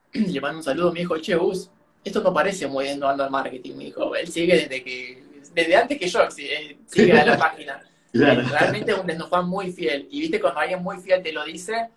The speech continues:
Speaker 1: que te sigue desde hace años, ahí te hace un clic. Y me dijo, "Esto no es muy fiel a desnudando al marketing". Viste, cuando uno sube frases de marketing, cosas así,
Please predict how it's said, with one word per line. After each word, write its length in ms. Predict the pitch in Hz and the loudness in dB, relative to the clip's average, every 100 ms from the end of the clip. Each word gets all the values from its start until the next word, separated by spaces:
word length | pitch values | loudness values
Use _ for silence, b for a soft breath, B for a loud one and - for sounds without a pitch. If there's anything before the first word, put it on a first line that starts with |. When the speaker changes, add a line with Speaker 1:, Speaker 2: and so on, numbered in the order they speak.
| _ _ _ _ | _ _ _ _
Speaker 1:
que 120 | - 139 | -10 -8
te 120 | 139 | -8
sigue 200 | - 180 | 2 6
desde 120 | 165 | 6
hace 180 | 165 180 | 6 6
años, 300 | 180 196 220 | 6 4 0
ahí 180 | 185 185 | 0 0
te 100 | - | -2
hace 140 | 151 - | -4 -4
un 80 | 147 | -10
clic. 260 | 156 143 | -8 -8
Y 40 | 127 | -8
me 60 | 175 | -10
dijo, 120 | 208 | -6
"Esto 180 | 226 226 | -6 -6
no 60 | |
es 100 | 254 | -10
muy 220 | 170 135 | -14 -14
fiel 280 | 135 147 143 | -14 -6 0
a 120 | 139 | 2
desnudando 340 | 139 147 151 143 | 0 -4 -2 -2
al 60 | 139 | -2
marketing". 460 | 135 127 127 135 | -2 -4 -12 -20
Viste, 180 | 143 165 | -18 -14
cuando 180 | 170 139 | -10 -10
uno 120 | 165 | -10
sube 220 | 160 160 - | -10 -8 -6
frases 420 | 147 135 - 139 | 0 0 -2 -8
de 100 | 127 | -6
marketing, 600 | 139 160 - 139 131 131 131 | -4 -2 -4 -12 -20 -20 -10
cosas 260 | 139 156 | -10 -10
así, 300 | 147 151 170 | -12 -14 -18